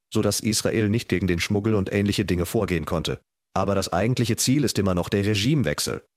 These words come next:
Das ist das große Ziel, den Gaza-Krieg zu nutzen, um Benjamin Netanyahu loszuwerden.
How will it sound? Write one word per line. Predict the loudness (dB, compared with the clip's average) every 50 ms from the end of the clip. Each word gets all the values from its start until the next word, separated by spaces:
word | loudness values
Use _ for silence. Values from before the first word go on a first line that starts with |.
| _ _ _ _ _ _ _ _
Das | -2 0 0 0
ist | 0 0
das | 0 -2 0
große | -2 -2 -2 0 -2 -2
Ziel, | 0 2 2 2 4
den | 2 2 2
Gaza-Krieg | 0 0 0 0 0 -2 -2 0 -2 -4 -2 -2
zu | -2 -2
nutzen, | 0 -2 -2 -2 -2 -2 -2 -2 -6 _ _
um | -2 -2 0 2
Benjamin | 2 2 2 2 2 2 2 2
Netanyahu | 0 0 0 0 0 0 0 0 0 0 2 2
loszuwerden. | 2 2 2 0 -2 -2 -2 -2 -2 -2 -2 -4 -8